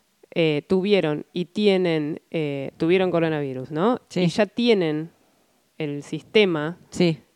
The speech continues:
Speaker 1: bien como para volver a recibirlo, supuestamente hay una inmunidad
Speaker 2: En el rebaño.
Speaker 1: en el rebaño,
Speaker 2: Ah, ok.
Speaker 1: colectiva.
Speaker 2: Ok,
Speaker 1: ¿Sí?
Speaker 2: ok, perfecto. Pero no tiene que ver con la vacuna.
Speaker 1: No.
Speaker 2: Lo que pasa es que si dicen que la vacuna te ayuda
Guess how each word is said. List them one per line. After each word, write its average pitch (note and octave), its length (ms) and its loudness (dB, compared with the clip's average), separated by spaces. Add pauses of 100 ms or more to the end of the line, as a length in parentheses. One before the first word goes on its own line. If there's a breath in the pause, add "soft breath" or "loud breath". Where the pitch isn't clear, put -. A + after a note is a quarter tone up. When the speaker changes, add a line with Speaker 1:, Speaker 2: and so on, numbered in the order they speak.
(140)
Speaker 1:
bien F#3+ 480 2
como D#3 220 -2
para C#3+ 160 0
volver D#3 260 4
a F3+ 60 4
recibirlo, F3+ 480 0
supuestamente G3+ 1040 0 (760)
hay F3+ 400 0
una F3 380 0
inmunidad F#3+ 840 4 (100)
Speaker 2:
En F3 160 2
el E3+ 120 4
rebaño. D3 440 2
Speaker 1:
en F#3+ 120 0
el E3+ 120 -2
rebaño, F#3 320 6
Speaker 2:
Ah, F#3+ 320 6
ok. A3 60 12
Speaker 1:
colectiva. F#3 800 4
Speaker 2:
Ok, F3+ 220 6 (240)
Speaker 1:
¿Sí? F3+ 160 0
Speaker 2:
ok, E3+ 300 8
perfecto. D#3+ 500 2
Pero D#3+ 160 4
no F3 100 4
tiene G#3+ 200 4
que F3+ 60 6
ver G3 100 8
con G3+ 100 8
la F#3 80 10
vacuna. F3 520 6 (140)
Speaker 1:
No. F3 280 -6 (360)
Speaker 2:
Lo D#3+ 160 6
que E3 80 4
pasa F3+ 220 4
es A#3+ 60 2
que G3 120 2
si F#3 120 0
dicen F3+ 320 4
que D#3 100 0
la D3+ 100 6
vacuna D#3 460 6
te D3 100 -2
ayuda D3+ 560 2